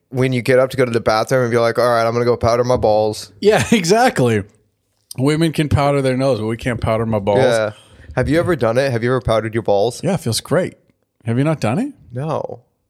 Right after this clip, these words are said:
Speaker 1: No, I never thought to when I was, like, a kid.
Speaker 2: Sweaty and stuff.
Speaker 1: And then, like, now as an adult,
Speaker 2: It's quite
Speaker 1: and when I
Speaker 2: nice.
Speaker 1: say kid, I guess I mean, like, teenager.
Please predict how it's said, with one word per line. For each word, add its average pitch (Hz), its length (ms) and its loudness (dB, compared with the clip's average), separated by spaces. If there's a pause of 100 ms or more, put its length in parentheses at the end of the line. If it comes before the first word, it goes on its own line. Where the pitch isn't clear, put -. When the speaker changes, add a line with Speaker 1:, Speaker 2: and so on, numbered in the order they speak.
(1040)
Speaker 1:
No, 147 180 0
I 131 120 2
never 156 280 2
thought 127 380 -2
to 113 460 -2
when 110 160 -2
I 110 120 2
was, 110 80 -2
like, 107 200 -2
a 95 40 -16
kid. 123 680 -2
Speaker 2:
Sweaty 104 380 -4
and 117 100 -8
stuff. 127 360 -6
Speaker 1:
And 127 140 0
then, 120 160 0
like, 113 220 -2
now 113 340 0
as 110 120 -4
an 110 80 -2
adult, 107 420 0
Speaker 2:
It's 123 60 2
quite 113 120 0
Speaker 1:
and 135 80 2
when 131 80 2
I 127 40 2
Speaker 2:
nice. 123 100 0
Speaker 1:
say 131 140 0
kid, 113 240 -2
I 107 80 0
guess 104 180 -4
I 107 60 -2
mean, 107 120 -6
like, 95 180 -4
teenager. 107 600 -4